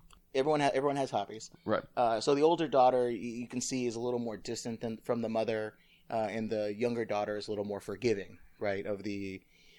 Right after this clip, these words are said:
Speaker 1: the mother's mental health issues. That's the family dynamic. Let's get back to the nuke stuff. Hank meets his new commanding officer on base, Colonel Vince Johnson.
Speaker 2: Powers Booth.
Speaker 1: Powers Booth. I love Powers Booth.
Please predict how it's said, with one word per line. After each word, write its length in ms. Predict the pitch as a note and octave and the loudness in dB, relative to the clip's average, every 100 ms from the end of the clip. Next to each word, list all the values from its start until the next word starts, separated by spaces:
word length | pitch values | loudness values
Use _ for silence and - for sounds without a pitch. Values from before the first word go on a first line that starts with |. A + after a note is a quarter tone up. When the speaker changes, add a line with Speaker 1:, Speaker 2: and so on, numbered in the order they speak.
| - | -8
Speaker 1:
the 80 | A#2 | -2
mother's 260 | A2 G#2 | -2 -2
mental 220 | - G#2 G2+ | -8 -8 -6
health 240 | G#2 F#2+ | -6 -6
issues. 420 | F#2+ - F#2+ F2+ - _ | -12 -8 -8 -8 -14 _
That's 180 | - D3+ | -2 0
the 100 | - | 0
family 320 | - D#3+ C#3+ | -2 -2 -2
dynamic. 420 | A2 G2+ G2 G2+ - | -4 -4 -6 -8 0
Let's 180 | C#3 C#3 | 0 2
get 160 | D3 | 0
back 280 | B2+ B2+ B2 | 2 0 0
to 260 | - B2 A#2 | -6 -2 -2
the 120 | A2 | -2
nuke 240 | A2 A#2+ | -2 -2
stuff. 300 | - A2+ G2 - _ | -4 -8 -10 -14 _
Hank 300 | - D3 D#3 - _ - - | -2 -2 -2 -16 _ -14 -6
meets 220 | D3 C#3 | -2 -2
his 200 | - A#2+ C3 | -2 -2 0
new 120 | C3+ | 0
commanding 380 | - C3 A#2 A2+ | 0 -4 -2 0
officer 400 | B2 B2+ - A#2+ | -2 -2 -4 -4
on 140 | G2+ | -2
base, 380 | G#2+ D#3 F3 - - - - - - _ | 2 2 2 -6 -10 -20 -20 -20 -20 _
Colonel 340 | - D3+ C#3+ A#2+ | 2 4 4 4
Vince 340 | A#2 G3 - | 4 4 0
Johnson. 520 | - B2+ C3+ - - - - - | -2 0 0 -2 -12 -18 0 10
Speaker 2:
Powers 340 | - F3+ D#3 | 12 12 12
Booth. 480 | - G#3+ F3 - - - | 12 12 12 8 -6 -12
Speaker 1:
Powers 240 | - C3 B2+ | -2 0 2
Booth. 180 | D3 - | 0 2
I 40 | |
love 180 | B2+ D3+ | 4 6
Powers 260 | C3+ B2 G#2+ | 6 4 2
Booth. 220 | A2 | -4